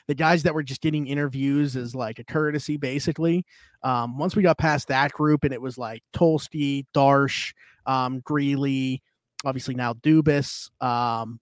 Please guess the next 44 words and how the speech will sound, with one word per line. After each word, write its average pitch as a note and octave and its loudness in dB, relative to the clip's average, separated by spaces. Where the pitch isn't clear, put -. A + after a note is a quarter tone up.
McKinnon, D3 -2
like, B2+ -4
any F#3 2
of C3+ 0
those C#3 2
guys, D3 2
I C3 -4
would, C3 -4
I A#2+ -2
would B2+ -2
have B2 -10
been A#2+ -10
fine B2+ -2
with. B2+ -4
Tulsky E3 4
was D#3 2
my D3 0
number C#3 -2
one, B2 -4
pretty D3 0
much C3 -6
everybody C3+ -2
else C3 -4
at B2+ -10
number C3+ -6
two. C3 -4
At C#3 -2
this F3+ 4
point, D3+ -2
with C#3+ -2
it C3+ -6
seeming D3+ -2
like C3 -4
the C3 -10
team F3 -2
is C3 -4
zeroed B2+ -2
in B2+ -2
on A#2+ -4
Dubas, B2 -6
um, C3 2
I'm C3+ 2
all A2 2
in. - -18